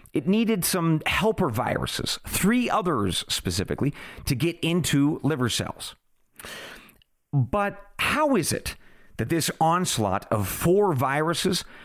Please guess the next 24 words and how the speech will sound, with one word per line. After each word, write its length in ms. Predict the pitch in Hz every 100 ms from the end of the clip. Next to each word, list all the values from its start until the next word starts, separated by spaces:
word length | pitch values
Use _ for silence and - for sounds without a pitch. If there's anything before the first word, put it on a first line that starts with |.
| -
would 140 | 131 127
somehow 520 | - 220 233 190 160
suddenly 600 | - - 185 180 185 165
get 360 | 107 104 175
together 420 | - 127 143 139 135
and 120 | 113
attack 320 | - 143 143
the 80 | 117
bodies 560 | 107 135 131 123 110
of 120 | - 95
children 560 | - 127 117 120 120
all 200 | - 139
at 80 | 123
once? 540 | 101 180 160 - - - _ _ _ _ _ - - - - -
Well, 120 | 160
according 480 | - 247 294 330 247
to 180 | - 185
the 200 | 143 123
senior 420 | - 175 165 139
study 340 | - 147 139
author, 400 | - 123 117 120
Doctor 400 | 110 120 120 110
Charles 560 | - - 151 156 143 101
Chu, 460 | - - 139 -